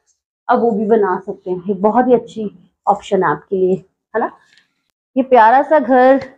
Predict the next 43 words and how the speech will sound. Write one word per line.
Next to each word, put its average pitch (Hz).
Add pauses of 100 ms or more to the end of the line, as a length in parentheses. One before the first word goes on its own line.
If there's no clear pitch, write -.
दो 226
सौ 277
गज 240
का, 214
थ्री 294
बीएचके 254
with 214
lift, 196 (320)
और 214
इतनी 240
अच्छी 247
space 220
और 233
प्यारा 220
सा 240
interior 220
आप 208
खुद 214
ही 226
देख 196
सकते 202
हैं, 247 (320)
क्योंकि 247
वास्तु 208
compliant 208
है। - (320)
कैसा 262
लगा 220
ये? 220
roof 269
rights 262
के 277
साथ 254
आपको, 233 (260)
अ, 226
ये 226
floors 220
आपको 196
मिल 185
रहे 180
हैं, 196
ठीक 202
है, 208